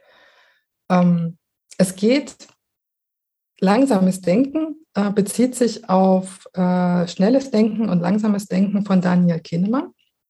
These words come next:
Und man hat immer gerne schnelle Antworten und Lösungen. Ja, das wollen alle. Das wollen alle Manager, auch Projektmanager und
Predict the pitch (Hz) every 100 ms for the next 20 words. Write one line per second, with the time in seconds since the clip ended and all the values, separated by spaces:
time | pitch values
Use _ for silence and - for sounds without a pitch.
0 | _ _ _ _ _ _ _ _ _ 208
1 | 208 208 202 202 202 - - _ _ _
2 | _ _ _ _ _ _ _ _ _ _
3 | 202 - 226 233 208 208 196 175 233 226
4 | 202 - - 180 196 247 - 180 220 -
5 | 185 190 190 - 165 170 170 170 156 147
6 | 147 _ _ _ _ _ _ 175 220 277
7 | - 196 175 190 202 208 180 180 - 165
8 | - 202 247 190 233 175 190 214 165 151
9 | 156 - 240 233 - 180 175 - 180 160
10 | 156 170 165 165 165